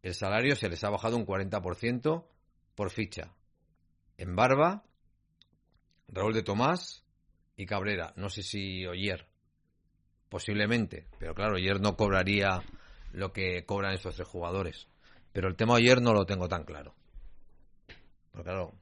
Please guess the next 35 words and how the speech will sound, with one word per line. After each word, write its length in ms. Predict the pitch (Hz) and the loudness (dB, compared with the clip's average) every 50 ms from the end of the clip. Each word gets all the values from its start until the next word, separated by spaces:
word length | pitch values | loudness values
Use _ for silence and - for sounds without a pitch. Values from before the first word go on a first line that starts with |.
| - - | -20 -20
Oyer, 580 | - 87 87 85 90 92 95 101 101 104 - - - | -18 -14 -10 -6 -2 0 0 0 0 -2 -4 -8 -14
si 180 | - - - 85 | -16 -12 -10 -10
se 120 | 76 - | -8 -6
baja 160 | 85 82 - | -6 -4 -4
un 60 | 98 87 | -4 -2
cuarenta 320 | 95 92 92 90 95 90 | -2 -2 -2 -2 -2 -4
por 140 | 85 90 - | -4 -6 -6
ciento, 600 | - 95 92 92 87 - 101 101 101 104 - - - - - - - - - - - - - - - - - - - - - - - - - - - - - | -6 -6 -6 -4 -4 -4 -4 -2 -4 -4 -6 -10 -14 -14 -14 -14 -16 -18 -20 -20 -20 -20 -20 -18 -16 -14 -14 -14 -14 -16 -18 -20 -20 -20 -20 -20 -20 -12 -6
no 220 | 90 90 95 104 | -2 0 2 2
es 60 | 98 | 4
lo 100 | 98 92 | 2 2
mismo 220 | 92 98 98 95 85 | 2 0 -2 -2 -2
que 80 | 92 | -2
Raúl 160 | 87 85 85 | -2 -2 -2
de 80 | 85 82 | -2 -2
Tomás. 500 | 80 82 92 135 - - - - - - _ _ _ _ _ _ _ - - - - - - - _ - | -2 0 2 2 2 0 -2 -8 -14 -16 _ _ _ _ _ _ _ -20 -20 -20 -20 -20 -20 -20 _ -20
Raúl 160 | - - 82 80 | -20 -16 -14 -14
de 40 | 82 | -14
Tomás 380 | 85 95 85 95 110 107 - | -12 -10 -8 -8 -8 -6 -6
ahora, 320 | 90 90 95 107 123 120 98 | -6 -4 -4 -4 -4 -6 -6
con, 320 | 95 90 87 87 85 85 | -10 -12 -12 -12 -14 -16
con 200 | - - - 90 | -16 -14 -12 -12
esa 600 | 95 92 - - 98 95 95 98 98 95 90 - - _ _ _ _ _ _ _ _ _ _ _ | -12 -10 -8 -6 -4 -4 -2 -2 -2 -4 -6 -8 -12 _ _ _ _ _ _ _ _ _ _ _
rebaja 480 | 90 95 98 95 98 101 98 - 110 | -8 -6 -4 -2 -2 -2 -2 -2 -2
del 140 | 101 101 95 | -2 -2 -4
cuarenta 360 | - 98 95 95 98 92 95 | -4 -4 -4 -4 -4 -4 -4
por 160 | 90 92 90 85 | -4 -4 -6 -6
ciento, 460 | - 101 104 107 104 - 127 143 139 | -6 -6 -6 -6 -4 -4 -2 -2 -2
está 440 | 113 - - - 98 101 113 120 123 | -4 -6 -6 -6 -4 -2 -2 -2 -2
en 260 | 120 107 98 95 87 | -2 -4 -6 -8 -8
los 560 | 90 87 80 - - - - - - - _ _ _ _ _ _ _ _ _ | -8 -10 -10 -12 -14 -18 -20 -20 -20 -20 _ _ _ _ _ _ _ _ _
tres 180 | - 98 98 101 | -10 -8 -6 -6
millones, 480 | 95 92 87 92 110 117 104 90 - - | -6 -6 -6 -6 -6 -6 -6 -8 -10 -12
¿eh? 160 | 95 101 139 151 _ _ _ _ _ _ _ _ _ _ _ _ _ _ _ - | -12 -12 -14 -16 _ _ _ _ _ _ _ _ _ _ _ _ _ _ _ -12
Ojo, 340 | 92 90 - - 78 - | -10 -10 -10 -12 -14 -16